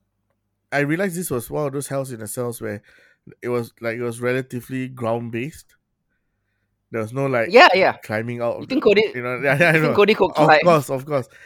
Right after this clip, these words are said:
Speaker 1: And I thought that
Speaker 2: <laughs>
Speaker 1: was fantastic just because of, like, how they captivated us. You know, we didn't even realize that, that there was no, like, crazy shenanigans and all that that we expect from a Hell in a Cell, lah, you know.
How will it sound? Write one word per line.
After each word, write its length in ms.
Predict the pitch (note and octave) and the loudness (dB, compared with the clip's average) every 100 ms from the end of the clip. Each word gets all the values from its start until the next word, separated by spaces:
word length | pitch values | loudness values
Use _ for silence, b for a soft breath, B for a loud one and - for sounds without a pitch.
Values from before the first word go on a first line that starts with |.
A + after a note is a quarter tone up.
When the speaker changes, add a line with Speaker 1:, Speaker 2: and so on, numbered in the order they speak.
| b - | b -4
Speaker 1:
And 140 | C#3 | -2
I 100 | C#3+ | -2
thought 240 | C#3 F#3+ | 2 2
that 140 | F3+ D#3+ | 4 0
Speaker 2:
<laughs> 0 | |
Speaker 1:
was 120 | C3+ | 0
fantastic 580 | C3+ B2 C3 B2 D#3+ C#3 | -4 -2 -4 -4 -8 -6
just 160 | D3 | -8
because 460 | C3 A#2 C#3 C3 - | -8 -6 -6 -6 -12
of, 220 | - A2+ C#3+ _ _ _ _ _ _ B2+ | -12 -12 -14 _ _ _ _ _ _ -2
like, 280 | B2 B2 - | -2 -2 -6
how 280 | - E3 D#3+ | -2 0 0
they 140 | B2+ | -4
captivated 720 | - - C3+ D3+ C3 B2 C#3 | -8 -10 -8 -6 -6 -4 -2
us. 300 | C3 C3+ - _ _ | -2 -2 -8 _ _
You 120 | B2 | -6
know, 180 | B2 A#2 - | -6 -6 -10
we 120 | B2 | -10
didn't 220 | A#2+ C#3 D3+ | -6 -4 -2
even 140 | D3 | -4
realize 340 | B2+ B2+ C3+ | -2 -2 -2
that, 220 | B2+ A2 - | -4 -8 -8
that 200 | A2 G#2 | -8 -6
there 120 | A2+ | -6
was 140 | A2 A#2 | -6 -6
no, 120 | C3 | -8
like, 220 | A#2+ G2 | -6 -8
crazy 320 | - A#2 A#2+ C3 | -8 -8 -8 -12
shenanigans 640 | B2 A2 A2 A2+ A#2+ A2+ | -10 -10 -8 -8 -10 -10
and 100 | G#2+ | -10
all 80 | G#2+ | -8
that 140 | A2+ G#2 | -8 -8
that 80 | |
we 120 | G#2 G2+ | -12 -12
expect 360 | - B2 - | -10 -10 -8
from 220 | - G#2+ - _ _ _ | -12 -16 -20 _ _ _
a 100 | - A2 | -8 -4
Hell 180 | A#2 | -4
in 120 | A2+ A2 | -6 -10
a 40 | |
Cell, 260 | - G3+ C#3 | -4 -2 -2
lah, 140 | E2+ - | -8 -14
you 80 | G#2+ | -14
know. 180 | G#2 | -14